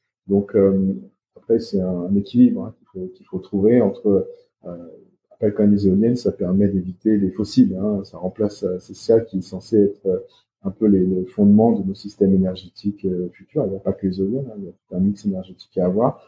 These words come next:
L'éolienne est très important, donc on en a, j'imagine, l'occasion d'en parler. Donc il y a une balance à faire, mais bon, l'extraction, euh, de façon générale, ça,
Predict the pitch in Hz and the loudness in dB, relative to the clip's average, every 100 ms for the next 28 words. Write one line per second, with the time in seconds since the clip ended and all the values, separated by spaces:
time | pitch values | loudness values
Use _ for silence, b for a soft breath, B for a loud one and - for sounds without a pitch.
0 | b _ 95 98 98 101 90 - 92 92 | b _ 2 4 6 4 2 -4 -8 -8
1 | 92 - 113 101 - 90 85 92 87 90 | -10 -8 -4 -4 -6 -12 -12 -16 -14 -14
2 | 92 95 90 - 92 95 90 - 95 107 | -10 -10 -10 -16 -14 -12 -12 -8 -2 2
3 | 131 B B _ - 98 110 104 95 104 | 2 B B _ -12 -6 2 4 4 4
4 | 110 95 - 151 110 95 - _ - 208 | 2 -4 2 4 4 2 -4 _ -4 0
5 | 190 - - 196 - - 113 107 95 90 | 0 -4 -4 -6 -6 -2 2 2 0 -4
6 | 92 - 87 - 92 202 190 98 101 101 | -10 -16 -16 -10 -8 -4 -2 0 0 -2
7 | - | -10